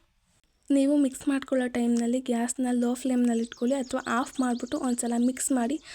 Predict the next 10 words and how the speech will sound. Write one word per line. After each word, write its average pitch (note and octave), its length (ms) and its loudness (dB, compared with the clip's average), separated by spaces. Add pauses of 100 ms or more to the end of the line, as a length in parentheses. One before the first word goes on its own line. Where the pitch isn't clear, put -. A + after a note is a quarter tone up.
(240)
ಅದಾದಮೇಲೆ C4 540 0
ಒಂದು C4 160 0
ಟೆನ್ A#3+ 200 2
to C4+ 120 0
ಫಿಫ್ಟೀನ್ B3 440 0
ಸೆಕೆಂಡ್ A3+ 340 -2
ಅಷ್ಟು - 220 -10 (420)
ಲೋ C4+ 80 6 (140)
ಫ್ಲೇಮ್ನಲ್ಲಿಟ್ಟು A3+ 720 0
ಹುರ್ಕೊಳ್ಳಿ. - 420 -4